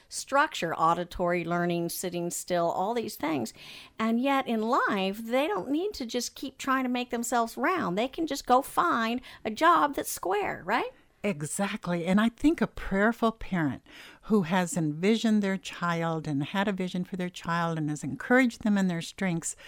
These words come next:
Speaker 2: that child develops inside of themselves a passion. And we see it in the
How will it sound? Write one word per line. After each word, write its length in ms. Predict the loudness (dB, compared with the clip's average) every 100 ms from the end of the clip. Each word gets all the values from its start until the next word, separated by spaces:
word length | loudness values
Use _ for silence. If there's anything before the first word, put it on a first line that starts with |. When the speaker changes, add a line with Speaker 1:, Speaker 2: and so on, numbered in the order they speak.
| -18 -16 -18 -20 -16
Speaker 2:
that 340 | -4 -2 -2 -8 _ _
child 420 | 4 8 8 6
develops 680 | 2 -2 -2 0 2 0 -2
inside 480 | 0 0 0 0 0
of 160 | -2
themselves 680 | -4 -4 -4 -4 -2 -4 -6
a 80 | -8
passion. 760 | -8 -6 -2 -2 -2 -4 -4 -8 -16 -20 -4
And 120 | 4 6
we 120 | 6
see 340 | 4 2 4
it 100 | 2
in 260 | 2 2 2
the 380 | 0 0 -2